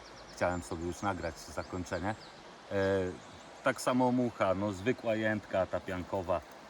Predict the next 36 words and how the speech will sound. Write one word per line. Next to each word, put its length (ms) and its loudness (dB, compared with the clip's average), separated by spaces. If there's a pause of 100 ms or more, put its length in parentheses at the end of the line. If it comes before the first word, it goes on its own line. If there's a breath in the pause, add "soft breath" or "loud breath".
(420)
Kurka 440 2 (100)
kosi 360 2
jak 180 0
trzeba. 500 0 (600)
Nie 160 -2
trzeba 340 4
nic 200 -2
więcej. 560 0
One 160 0
tu 140 -2
latają 520 2
raz 180 0
na 80 -2
kilka 360 0
dni, 340 0
a 380 0
te 120 -2 (320)
ryby 280 -2
nie 100 2
mają 240 4
zbyt 280 -6
wielu 280 0
okazji, 360 -2
żeby 220 -4
sobie 240 -8
coś 200 -6
zjeść, 420 -4
więc 260 -2
korzystają 680 0 (120)
ze 100 -4
wszystkiego. 560 -2
Także 380 -4 (460 loud breath)
wystarczy 420 -2
im 100 0
dobrze 300 0
podać, 380 4